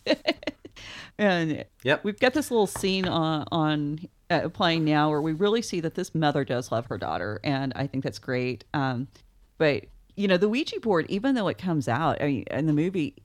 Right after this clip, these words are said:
Speaker 1: y-, this, that's really about all you see. It, there's no-
Speaker 2: That's all you see of it, but I think it's telling us that Mister Howdy, or whatever the name is,
Speaker 1: Mm-hmm.
Speaker 2: told her
Speaker 1: Captain Howdy.
Speaker 2: about Burke.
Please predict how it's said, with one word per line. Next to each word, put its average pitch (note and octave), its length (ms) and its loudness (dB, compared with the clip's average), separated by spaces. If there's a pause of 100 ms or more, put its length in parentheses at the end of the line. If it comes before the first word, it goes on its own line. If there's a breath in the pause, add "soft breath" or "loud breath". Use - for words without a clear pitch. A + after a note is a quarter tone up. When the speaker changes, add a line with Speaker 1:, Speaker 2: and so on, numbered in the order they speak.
(220)
Speaker 1:
y-, D#3+ 200 -10 (260)
this, G#3 300 -4
that's G#3+ 220 -2
really D#4+ 180 2
about F#3 160 -2
all D#3+ 120 2
you C3+ 140 0
see. - 460 -8 (520)
It, F3 200 4
there's F3+ 240 4
no- F3 280 0
Speaker 2:
That's C3 140 -8
all F3+ 120 0
you E3+ 100 0
see E3 240 -4
of B2+ 160 -2
it, A#2+ 280 0 (440 soft breath)
but B2 100 0
I B2 80 0
think F3+ 240 -2
it's D3 180 -2
telling C3 360 -2
us - 360 -6 (280)
that G#2+ 340 -6 (600)
Mister B2+ 300 -4
Howdy, A2 440 0
or G2 60 -4
whatever G2 300 -4
the F#2 60 -10
name F#2+ 220 -2
is, G#3 120 6
Speaker 1:
Mm-hmm. F3+ 200 0 (380 soft breath)
Speaker 2:
told A#2+ 340 0
her F#2+ 80 -14
Speaker 1:
Captain A2 320 6
Howdy. A2+ 220 2
Speaker 2:
about F#2 180 -6
Burke. G2 320 -6